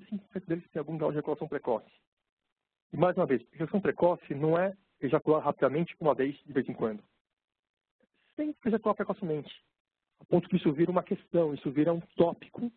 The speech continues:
na vida do casal, na vida sexual daquele, daquele, daquela pessoa.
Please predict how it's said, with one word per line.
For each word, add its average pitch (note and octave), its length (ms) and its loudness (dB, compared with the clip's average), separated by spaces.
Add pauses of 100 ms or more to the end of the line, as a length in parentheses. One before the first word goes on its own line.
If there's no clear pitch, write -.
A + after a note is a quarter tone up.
na F3+ 160 2
vida D#3+ 300 -2
do F3+ 80 -4
casal, D3+ 580 2
na F#3+ 100 2
vida D3+ 180 -2
sexual - 340 0
daquele, E3+ 180 -2
daquele, E3+ 240 0
daquela D#3+ 220 2
pessoa. C3+ 460 2